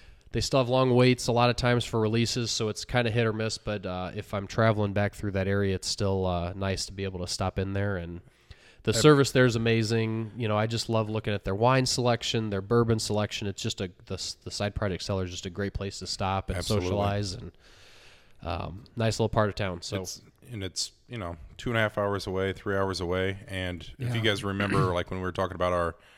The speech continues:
Speaker 2: favorite breweries, that was my num-,
Speaker 3: Always,
Speaker 2: that was
Speaker 3: yeah.
Speaker 2: my number one, just
Speaker 1: Yeah,
Speaker 2: for
Speaker 1: they're doing
Speaker 2: their
Speaker 1: a heck of a job.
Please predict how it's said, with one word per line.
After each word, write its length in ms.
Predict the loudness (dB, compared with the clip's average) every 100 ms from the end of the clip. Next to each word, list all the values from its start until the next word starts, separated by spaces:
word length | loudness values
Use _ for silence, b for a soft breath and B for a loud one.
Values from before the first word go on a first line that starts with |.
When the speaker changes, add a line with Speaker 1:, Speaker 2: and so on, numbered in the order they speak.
| b b b b
Speaker 2:
favorite 400 | -2 0 0 -2
breweries, 580 | -2 -2 0 -2 -4 -8 -2
that 200 | -2 0
was 240 | -4 -2
my 100 | 2
num-, 80 | 4
Speaker 3:
Always, 420 | 6 4 2 2
Speaker 2:
that 140 | 2
was 160 | 2 2
Speaker 3:
yeah. 60 | 0
Speaker 2:
my 120 | -2
number 280 | -4 -4 -4
one, 280 | -4 -6
just 180 | -4 -4
Speaker 1:
Yeah, 40 | -2
Speaker 2:
for 200 | -2 -2
Speaker 1:
they're 120 | -2
doing 100 | 0
Speaker 2:
their 80 | -2
Speaker 1:
a 40 |
heck 160 | -6 -10
of 60 |
a 40 | -10
job. 280 | -8 -8